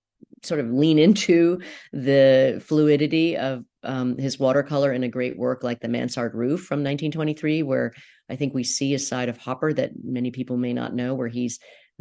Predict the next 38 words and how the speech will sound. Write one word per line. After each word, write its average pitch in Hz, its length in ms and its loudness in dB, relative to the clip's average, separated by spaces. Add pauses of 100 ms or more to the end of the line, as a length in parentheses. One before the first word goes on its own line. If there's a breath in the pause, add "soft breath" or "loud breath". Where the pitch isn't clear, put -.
(180)
you 123 160 -6
know, 117 80 -4
really 139 360 0 (120)
working 139 800 -2
and 117 200 -4
enjoying 143 760 0
those 127 400 -4
shadows 156 560 -2
cast 143 420 -8
all 131 140 0
over 127 200 -2
the, 120 360 -6 (380 loud breath)
the 127 320 -4
s-, - 240 -8 (120)
lower 139 280 2
screens 143 640 0
of 113 140 -6
the 123 100 -6
house, 143 560 -2
where 123 120 -4
the, 120 280 -6 (140)
you - 640 -8
know, 123 80 -2
beneath 131 340 -2
the - 160 -8
awnings, 151 540 0
and 117 100 -4
the 120 100 -6
awnings 135 420 -2
are 123 80 -6
sort 120 180 -8
of 120 100 -8 (320 loud breath)
blowing 139 500 2
in 127 100 0
the 123 80 -4
Cape 135 320 -6
Ann, 127 460 -4
um, 120 520 -6